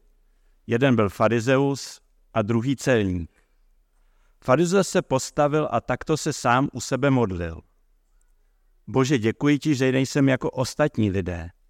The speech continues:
vyděrači, nepoctivci, cizoložníci,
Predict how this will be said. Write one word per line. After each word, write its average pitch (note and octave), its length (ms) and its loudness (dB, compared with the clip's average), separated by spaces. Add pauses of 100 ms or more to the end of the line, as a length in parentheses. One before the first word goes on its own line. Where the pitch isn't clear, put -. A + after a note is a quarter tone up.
(640)
vyděrači, B2+ 920 0 (340)
nepoctivci, A#2+ 1000 -2 (600)
cizoložníci, C3 1120 0